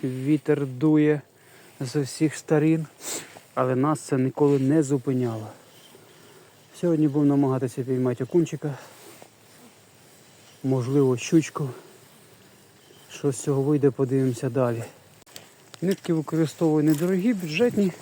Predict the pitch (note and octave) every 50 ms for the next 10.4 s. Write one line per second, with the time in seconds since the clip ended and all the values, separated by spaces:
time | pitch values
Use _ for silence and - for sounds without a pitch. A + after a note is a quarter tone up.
0 | - - - - - - - - - - - - - - - - - - - -
1 | - - - - F#3 F3 F#3 F#3 F#3 F#3 F3 E3 D#3+ D#3 D3+ C#3+ C3+ - E3+ D#3
2 | D3 - - D3+ - - D#3 D3 C#3+ C#3+ D3 - A3 G#3+ G3+ - - - - -
3 | C#3+ D3 D3+ C#3 - C#3+ C#3+ E3 A3+ G#3+ F3+ F#3 E3+ D#3+ - - D3 C3+ - -
4 | - - - - D3 C3+ C3+ C3 C#3 E3 F3 E3+ - - C#3+ - - - - -
5 | - - - - - - - - - - - - - - - - - - - -
6 | - - - - - - - - - - - - - - - - - - - -
7 | - - - - - - - - - - - - - - - - - - - C3+
8 | D3+ C#3 - D3+ C3+ D3 C#3+ C#3+ C3+ D3 C#3+ C#3+ C3+ B2 - C3 B2+ B2 B2 B2+
9 | C3+ E3 D3+ - C#3 C3+ B2+ A#2+ - - C3+ A#2+ C3+ C3 A#2+ B2 C#3+ C#3 - -
10 | - C3+ B2 C3 C#3+ C#3 C3+ B2+